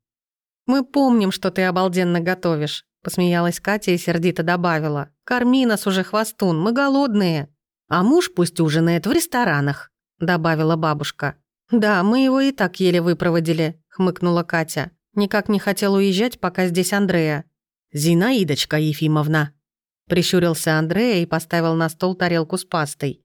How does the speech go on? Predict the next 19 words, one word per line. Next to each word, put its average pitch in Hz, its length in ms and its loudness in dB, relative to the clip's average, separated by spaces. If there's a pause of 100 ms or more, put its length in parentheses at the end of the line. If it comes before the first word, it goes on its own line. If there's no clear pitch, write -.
(240)
"Я 135 220 -2
просто 147 520 0
обязан 240 420 0
вас 202 180 0
поругать". 165 720 -2 (420)
"Меня? 190 580 4 (220)
За 226 200 2
что?" 143 420 -2 (400)
вытаращилась 170 600 0
на 175 60 0
него 170 280 2
Ба. 160 320 -2 (600)
"Почему 214 400 2
вы 151 160 0
позволили 160 520 2
Катье 170 440 -2
забросить 202 460 -2
свои 214 280 0
картины? 143 720 -2